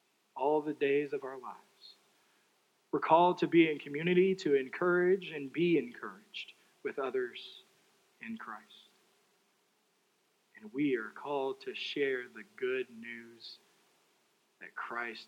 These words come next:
has saved us from our sins. The sins we bought into because they promised us life and joy, but all they do is lead us to death. And God displayed his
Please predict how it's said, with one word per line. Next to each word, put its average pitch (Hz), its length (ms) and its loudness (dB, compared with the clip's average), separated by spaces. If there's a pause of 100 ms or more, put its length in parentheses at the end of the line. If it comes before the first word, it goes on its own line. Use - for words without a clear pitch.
(100)
has 101 140 -16
saved 120 520 -4
us 113 180 -10 (100)
from 113 260 -10
our 110 180 -8
sins. 95 540 -20 (300)
The 127 100 -2
sins 151 580 -6 (200)
we 170 400 -4 (400)
bought 131 340 -2
into 147 460 -4
because 127 260 -6
they 113 140 -8
promised 151 580 -4
us 135 100 -4 (180)
life 131 280 0 (340)
and 113 160 -8
joy, 127 460 2 (320)
but 117 100 -6
all 139 340 0
they 123 380 -2
do 123 300 -6
is 101 60 -16 (200)
lead 131 180 -10
us 117 180 -8 (140)
to - 80 -20
death. 95 300 -16 (1040)
And 120 140 -10
God 143 380 4
displayed 135 760 2
his 120 200 -2